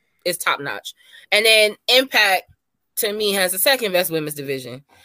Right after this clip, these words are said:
And what they do with their, they showcase their women in so many different ways. And I, and I love that. And I love that for the women that's there,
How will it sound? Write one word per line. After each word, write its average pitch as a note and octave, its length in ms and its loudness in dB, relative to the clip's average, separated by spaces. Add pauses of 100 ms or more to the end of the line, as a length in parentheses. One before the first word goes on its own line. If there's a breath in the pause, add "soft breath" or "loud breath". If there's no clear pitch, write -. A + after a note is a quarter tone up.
(220 soft breath)
And E3 140 0
what F3+ 200 6
they A3 200 4
do E3+ 500 0 (240)
with E3+ 160 -2
their, F3+ 240 6
they G3+ 220 4
showcase G#3+ 460 2
their F#3+ 120 0
women F3+ 240 0
in D#3+ 100 -2
so F#3+ 160 2
many F#3 180 -2
different D#3 340 -4
ways. C3 400 -6
And D3 400 -2 (100)
I, D#3 200 2 (120)
and F3 140 2
I E3+ 100 4
love F3 320 2
that. E3 100 4
And D3 100 -2
I D3+ 40 0
love E3 220 0
that E3+ 140 0
for E3 100 -6
the D#3 80 -2
women D#3 280 -2
that's C3+ 240 -6
there, C#3+ 400 2